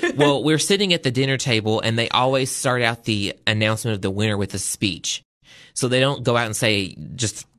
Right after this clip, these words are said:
blabber the winner. They start out, and this year they started out with, "In this fair's ninety-sixth year," which it was our ninety-sixth annual,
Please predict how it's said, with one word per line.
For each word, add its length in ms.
blabber 420
the 120
winner. 400
They 100
start 320
out, 300
and 260
this 240
year 140
they 100
started 320
out 140
with, 300
"In 160
this 200
fair's 360
ninety-sixth 720
year," 240
which 200
it 100
was 120
our 100
ninety-sixth 520
annual, 400